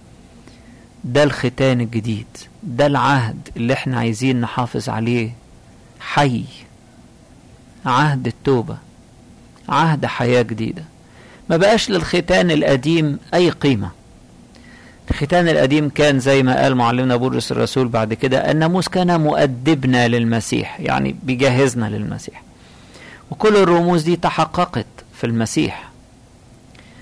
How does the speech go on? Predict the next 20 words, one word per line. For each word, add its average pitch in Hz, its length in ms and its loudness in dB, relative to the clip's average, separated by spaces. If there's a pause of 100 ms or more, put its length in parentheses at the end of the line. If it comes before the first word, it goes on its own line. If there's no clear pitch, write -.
(600)
فال-، 139 320 0
فالسيد 208 460 0
المسيح 180 460 0
جه 170 240 0
وأكمل 202 520 0
الناموس، 202 460 2
حتى - 340 -4
هو 151 400 0
اتختن، 120 540 -4
دخل 127 280 0
الهيكل، 131 540 0
والعذراء 139 600 0
قدمت 139 360 0
التطهيرات، 135 760 2 (100)
كل 208 280 2
ده 202 220 2 (560)
كان 165 140 0
في 156 100 0
العهد 156 320 2
القديم 143 520 2